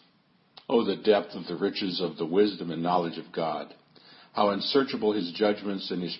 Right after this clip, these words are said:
paths beyond tracing out! Who has known the mind of the Lord, or who has been his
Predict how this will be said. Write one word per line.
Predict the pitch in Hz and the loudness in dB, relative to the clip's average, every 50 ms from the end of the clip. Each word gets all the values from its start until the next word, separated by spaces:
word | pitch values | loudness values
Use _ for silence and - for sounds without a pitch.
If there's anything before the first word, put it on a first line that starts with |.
| - | -10
paths | - 110 92 92 92 92 92 - | -6 -4 -2 0 0 -2 -4 -4
beyond | 92 90 85 80 80 82 | -4 -2 -2 -2 -4 -8
tracing | - - 87 85 85 - 87 85 82 | -8 -6 -6 -6 -6 -6 -8 -8 -8
out! | 78 76 73 76 - - _ _ _ _ _ _ _ _ _ _ _ _ | -8 -10 -12 -12 -16 -20 _ _ _ _ _ _ _ _ _ _ _ _
Who | - 131 | 2 2
has | 117 101 85 | 2 2 2
known | 101 101 107 107 104 101 92 90 | 0 0 2 4 2 2 2 -2
the | 85 80 | -4 -2
mind | 85 87 85 87 92 87 | -2 -2 -2 -2 -2 -4
of | 82 78 - | -6 -8 -8
the | 82 78 | -8 -6
Lord, | 82 90 92 92 82 80 - - - - - - - | -2 0 0 0 0 -2 -4 -14 -20 -20 -20 -12 -8
or | 107 95 | -8 -4
who | 90 117 120 | -2 0 2
has | 120 113 104 95 | 2 2 2 0
been | 82 95 98 95 | 0 -2 -2 0
his | 101 101 87 - | 0 -4 -6 -6